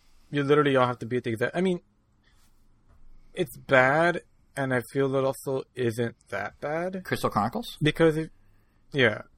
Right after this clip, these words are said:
Speaker 1: 'Cause I feel like, I mean, yeah, outside of some of the other restrictions, I mean, if you're gonna play a game together with someone, typically, you're literally only gonna play it with them. So, I mean, at least, like, the issue, I mean, like, one of the ones, one of the issues that sounds like the most annoying is that,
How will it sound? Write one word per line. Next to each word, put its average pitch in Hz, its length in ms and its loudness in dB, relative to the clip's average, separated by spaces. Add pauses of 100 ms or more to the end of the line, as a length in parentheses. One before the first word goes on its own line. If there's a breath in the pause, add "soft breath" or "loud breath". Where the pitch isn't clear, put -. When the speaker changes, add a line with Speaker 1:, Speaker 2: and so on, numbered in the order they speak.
(560)
Speaker 1:
'Cause 165 160 0
I 175 60 2
feel 180 180 -2
like, 180 360 2 (640)
I 151 60 -6
mean, 160 180 0
yeah, 139 140 2
outside 127 240 2
of 135 80 -4
some 131 160 -4
of 120 60 -2
the 117 140 0
other 110 140 0
restrictions, 113 680 -8 (140)
I 143 40 -4
mean, 143 160 -4
if 147 120 -4
you're 180 360 -2 (480)
gonna 131 200 -4
play 120 260 0
a 120 60 0
game 120 160 -10
together 117 340 -10
with 120 200 -8
someone, 117 500 -6
typically, 117 1040 -2 (340)
you're 127 140 -2
literally 131 320 0
only 117 160 -2
gonna 107 140 -4
play 113 180 -4
it - 140 -8
with 120 180 -8
them. 120 240 -16 (560)
So, 120 540 2 (140)
I 123 60 -4
mean, 123 140 -4
at 123 80 2
least, 135 180 -6
like, 123 160 0
the - 120 -10
issue, 131 200 -4
I 147 60 -2
mean, 143 240 0
like, 117 200 2 (280)
one 139 160 2
of 139 60 0
the 127 60 2
ones, 120 260 0 (120)
one 131 140 0
of 127 40 -2
the 120 60 0
issues 120 120 -4
that 110 120 -2
sounds 113 160 0
like 113 100 0
the 117 80 -2
most 113 180 -2
annoying 110 360 -2
is 104 160 -6
that, 104 260 -6